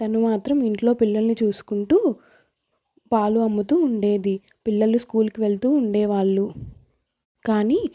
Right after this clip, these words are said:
లక్ష్మమ్మ ఒకరోజు హఠాత్తుగా గుండెపోటుతో చనిపోయింది. తను చనిపోయినప్పటికీ తన ఇద్దరు పిల్లలు మాత్రం చాలా చిన్నవాళ్ళు.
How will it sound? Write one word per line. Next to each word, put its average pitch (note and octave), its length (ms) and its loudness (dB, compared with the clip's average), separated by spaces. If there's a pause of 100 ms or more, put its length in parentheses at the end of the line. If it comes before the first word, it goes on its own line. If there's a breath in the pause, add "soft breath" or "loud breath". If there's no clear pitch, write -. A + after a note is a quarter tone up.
(200 loud breath)
లక్ష్మమ్మ B3+ 500 -2
ఒకరోజు A#3 600 0
హఠాత్తుగా A#3 840 -2 (420 soft breath)
గుండెపోటుతో A#3+ 640 2
చనిపోయింది. A3+ 920 -2 (600)
తను G#3 160 0 (100)
చనిపోయినప్పటికీ A#3+ 1080 0 (520 soft breath)
తన A3 100 2
ఇద్దరు G#3+ 320 0
పిల్లలు A3 360 0
మాత్రం B3+ 360 -2
చాలా A3+ 380 -4
చిన్నవాళ్ళు. G#3+ 720 -4